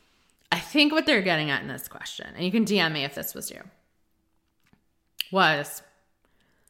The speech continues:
if somebody signs up for three freebies, are they gonna get your welcome series, like, three times, or are they gonna get two welcome <laughs> series in a funnel? Like,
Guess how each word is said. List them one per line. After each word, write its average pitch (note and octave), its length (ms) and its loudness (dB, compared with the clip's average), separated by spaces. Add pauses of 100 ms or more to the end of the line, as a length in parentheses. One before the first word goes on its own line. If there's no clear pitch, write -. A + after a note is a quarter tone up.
(220)
if E3 120 -6
somebody A#3 260 4
signs A#3 220 2
up F#3 120 4
for - 80 -6
three E3+ 220 -4
freebies, E3 640 -2 (1300)
are F3+ 160 8
they F3 80 4
gonna E3+ 200 2
get D#3 180 2
your D#3 120 0
welcome C#3+ 320 0
series, D#3+ 420 0
like, C#3 160 -2
three E3 180 -2
times, D#3+ 480 2
or B2+ 60 2
are D3+ 180 6
they D#3 80 0
gonna D3 160 0
get C#3+ 220 0
two F3+ 120 -4
welcome G#3 320 4
<laughs> A3+ 120 -2
series A#3 240 4
in F#3 100 2
a D#3 60 2
funnel? A3+ 480 6
Like, F3 200 2